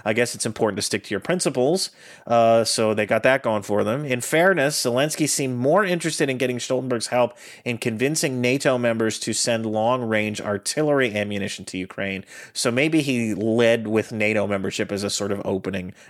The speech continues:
negotiating gambit. I don't know. Uh, the U S and other Western nations have, of course, been reluctant to give Ukraine their longest range ammo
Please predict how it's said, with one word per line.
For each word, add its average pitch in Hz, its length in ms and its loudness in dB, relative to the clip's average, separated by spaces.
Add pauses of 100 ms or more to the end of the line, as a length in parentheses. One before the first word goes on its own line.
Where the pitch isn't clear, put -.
negotiating 98 800 -2
gambit. 90 420 -8
I - 140 -8
don't - 140 -8
know. 98 200 -6 (380)
Uh, 101 160 2
the 107 140 0
U 107 160 4
S 110 160 2
and 110 80 -2
other 107 180 2
Western 101 320 0
nations 101 320 -4
have, 104 180 -2
of 98 120 -10
course, 104 260 -2
been 101 220 -2
reluctant 110 540 0
to 104 60 -4
give 101 220 -4
Ukraine 98 380 -4
their 101 120 -2
longest 101 460 -4
range 104 240 -4
ammo 135 520 2